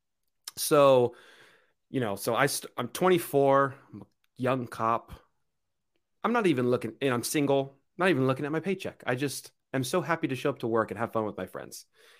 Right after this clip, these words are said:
is really, um, kind of my life. But then, um,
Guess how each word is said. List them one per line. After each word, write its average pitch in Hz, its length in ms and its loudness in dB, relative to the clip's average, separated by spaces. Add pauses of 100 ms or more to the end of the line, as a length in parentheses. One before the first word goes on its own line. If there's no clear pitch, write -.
(160)
is 110 200 -2
really, 123 380 4
um, 98 360 -2
kind 117 180 0
of 107 60 2
my 92 120 0
life. 98 460 0 (840)
But 143 160 2
then, 165 340 6
um, 101 400 -4